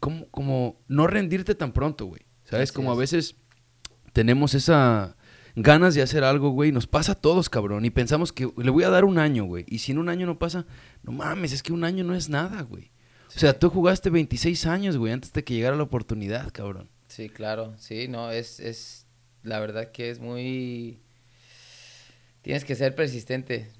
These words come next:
Speaker 2: si, si, si quieres llegar y, y hacer algo, tienes que seguirle. Tengo amigos que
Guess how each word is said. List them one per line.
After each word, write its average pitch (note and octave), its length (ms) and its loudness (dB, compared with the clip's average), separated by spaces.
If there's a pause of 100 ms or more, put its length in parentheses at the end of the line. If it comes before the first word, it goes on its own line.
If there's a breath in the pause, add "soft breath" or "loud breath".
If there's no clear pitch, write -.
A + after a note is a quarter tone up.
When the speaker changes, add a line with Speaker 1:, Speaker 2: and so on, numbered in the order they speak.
Speaker 2:
si, A#2 380 -10
si, A2+ 500 -10
si A2 180 -14
quieres B2+ 840 -6 (100)
llegar A#2+ 500 -2
y, B2+ 340 -4
y A#2+ 140 -10
hacer A2+ 280 -6
algo, C3+ 560 -4
tienes A#2+ 280 -10
que - 120 -14
seguirle. B2 380 -8 (360 soft breath)
Tengo D3 240 -4
amigos E3 460 -2
que A2+ 720 -2